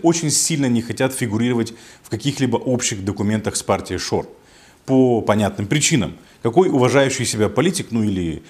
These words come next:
политик, желающий сохранить свое лицо, пойдет на формальную коалицию с партией, возглавляемой главным обвиняемым в деле о краже миллиарда?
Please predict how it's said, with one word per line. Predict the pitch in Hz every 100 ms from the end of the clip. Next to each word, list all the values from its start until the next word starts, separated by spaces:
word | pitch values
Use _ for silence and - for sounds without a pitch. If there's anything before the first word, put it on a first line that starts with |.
| -
политик, | - 120 123 98
желающий | 90 107 110 101 98
сохранить | - 85 101 92
свое | - 95
лицо, | 110 113 185 185 - -
пойдет | 117 117 143 143
на | 110 98 87 80 80 - -
формальную | - 127 123 131 120 107
коалицию | 110 110 113 104 95
с |
партией, | - 165 165 143 127 117 - -
возглавляемой | 107 98 107 120 131 123 107 - - -
главным | 104 127 127 120 117
обвиняемым | 104 90 104 107 104 101 101 -
в | 98 87
деле | 101 92
о | 85
краже | 92 80
миллиарда? | 85 87 85 76